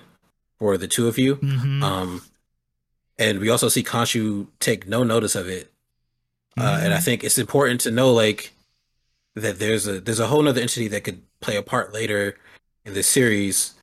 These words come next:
Speaker 1: that could, you know, do some damage. They can come in, maybe work with Emmett, work for, against Emmett. Who knows
Speaker 2: Mm-hmm.
Speaker 1: what this third personality, uh, would bring to the table.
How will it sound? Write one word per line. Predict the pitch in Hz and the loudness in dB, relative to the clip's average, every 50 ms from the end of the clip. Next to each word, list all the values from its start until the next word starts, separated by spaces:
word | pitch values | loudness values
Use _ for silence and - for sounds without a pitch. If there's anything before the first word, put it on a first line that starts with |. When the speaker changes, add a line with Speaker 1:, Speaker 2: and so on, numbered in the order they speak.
| _ _ _ _ _ _ _ | _ _ _ _ _ _ _
Speaker 1:
that | 104 95 | -4 -4
could, | - - 95 - | -4 -6 -8 -4
you | 139 135 | -2 0
know, | 123 107 | 0 0
do | 98 113 123 | 0 0 0
some | - 110 98 | 0 0 0
damage. | 113 117 120 120 120 117 113 107 | 0 2 2 2 2 0 0 -2
They | 104 98 | -6 -6
can | - 104 | -8 -10
come | 95 - 120 113 110 | -6 -4 -4 -2 0
in, | 113 110 110 113 110 110 110 110 - - - - - _ _ _ _ | 0 0 0 0 -2 -2 -4 -6 -8 -16 -20 -20 -20 _ _ _ _
maybe | - 101 104 104 107 104 104 101 101 - - _ _ _ - _ _ _ _ _ _ _ _ _ _ _ - | -4 -2 -2 -2 -2 -2 -2 -4 -6 -8 -12 _ _ _ -20 _ _ _ _ _ _ _ _ _ _ _ -14
work | 139 117 101 101 113 120 117 - - | -14 -10 -6 -4 -2 -2 -2 -4 -6
with | - 131 107 113 127 139 - | -10 -6 0 0 0 2 4
Emmett, | 127 123 127 135 131 131 - _ _ _ _ | 4 4 4 4 2 0 -4 _ _ _ _
work | - 101 104 101 - - | -8 -6 -6 -6 -6 -10
for, | - - 135 127 127 127 120 123 - | -4 -2 2 4 4 4 4 2 0
against | 123 113 131 135 135 - | -2 0 0 0 2 2
Emmett. | 139 127 135 131 135 - - - - - | 0 2 2 2 0 -2 -6 -14 -8 -4
Who | 147 143 139 | -2 0 2
knows | 135 131 123 120 123 143 | 4 4 4 2 2 2
Speaker 2:
Mm-hmm. | 139 131 147 143 | 0 0 0 -2
Speaker 1:
what | 139 143 147 | -2 -2 -4
this | 135 110 107 - - | -4 -4 -6 -6 -8
third | - - _ - 117 113 113 110 110 110 110 104 104 - - - _ _ | -10 -14 _ -2 0 2 4 4 4 4 2 0 -4 -12 -20 -20 _ _
personality, | - 123 110 104 101 104 104 101 95 95 98 95 92 92 92 - _ _ - - _ _ _ _ _ _ | -6 -6 -4 -4 -4 -4 -4 -4 -4 -6 -8 -10 -12 -12 -14 -16 _ _ -20 -20 _ _ _ _ _ _
uh, | - 104 98 95 92 92 92 92 92 - _ - - 110 | -4 -4 -2 -2 -2 -4 -8 -10 -12 -20 _ -16 -10 -8
would | 107 95 95 | -8 -8 -4
bring | 110 107 104 107 101 101 - | -2 -2 0 0 -2 -4 -8
to | - 101 | -8 -10
the | 101 95 | -8 -6
table. | - 110 101 87 95 92 90 92 | -4 -4 -4 -4 -6 -10 -10 -12